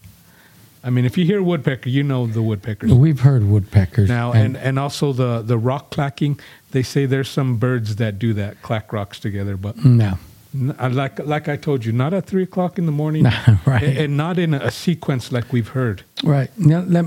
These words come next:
Speaker 2: and let me say this: and there is no woodpecker out there at three o'clock in the morning. And if you heard a woodpecker, you hear 'em early in the morning. They're, they're the ones that wake us up.
Speaker 1: Yeah.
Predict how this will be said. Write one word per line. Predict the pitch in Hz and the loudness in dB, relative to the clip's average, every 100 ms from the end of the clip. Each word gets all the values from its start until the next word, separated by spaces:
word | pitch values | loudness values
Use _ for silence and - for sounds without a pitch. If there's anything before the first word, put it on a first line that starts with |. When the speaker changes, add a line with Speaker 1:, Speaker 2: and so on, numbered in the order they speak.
| 101 | 2
Speaker 2:
and | 147 143 | 4 4
let | 156 151 | 4 4
me | 139 | 2
say | - 135 120 | 2 2 2
this: | 117 117 98 - | 2 0 -2 -2
and | 143 113 | 2 4
there | 135 143 | 6 4
is | 117 101 | 2 2
no | 117 139 | 4 4
woodpecker | 127 135 127 - 117 - 110 | 4 4 2 -2 -2 0 0
out | 110 107 | 2 0
there | - - | 0 -2
at | 90 - - | -2 -8 -4
three | 107 107 | 2 2
o'clock | - 110 - | 2 -2 2
in | 107 | 4
the | |
morning. | 104 98 98 - - - 135 | 4 4 0 -2 -18 -2 2
And | 147 | 2
if | 127 - | 2 4
you | 120 | 6
heard | 151 - 151 | 4 4 2
a | |
woodpecker, | 107 113 107 120 - 110 | 4 2 2 0 0 0
you | 131 147 165 | 4 6 4
hear | 196 175 | 2 2
'em | 147 139 | 2 2
early | 147 147 143 | 2 4 4
in | 120 | 4
the | |
morning. | 127 147 127 104 - - - - | 4 4 4 2 -2 -18 -4 2
They're, | 165 165 - | 2 0 0
they're | 107 147 190 | 4 4 4
the | 127 | 4
ones | 113 107 | 4 4
that | 110 | 4
wake | 101 - | 4 2
us | - | 0
up. | 156 147 - - | 0 -2 -8 -10
Speaker 1:
Yeah. | 113 101 | -8 -8